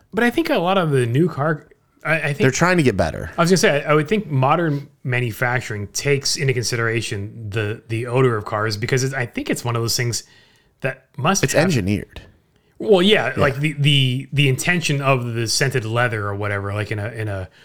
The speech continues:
Speaker 1: Range Rover, like, that, uh, leather has an intentional fragrance.
Speaker 2: Mm-hmm.
Speaker 1: But I was thinking, like, along the lines of, like, from a customer satisfaction standpoint, like, I'm sure there's gotta be some sort of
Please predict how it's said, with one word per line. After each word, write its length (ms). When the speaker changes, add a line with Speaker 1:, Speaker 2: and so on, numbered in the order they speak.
Speaker 1:
Range 320
Rover, 280
like, 140
that, 380
uh, 180
leather 400
has 260
an 80
intentional 340
fragrance. 460
Speaker 2:
Mm-hmm. 340
Speaker 1:
But 100
I 60
was 120
thinking, 260
like, 140
along 240
the 60
lines 280
of, 100
like, 260
from 160
a 60
customer 500
satisfaction 880
standpoint, 520
like, 100
I'm 80
sure 180
there's 160
gotta 220
be 80
some 180
sort 240
of 180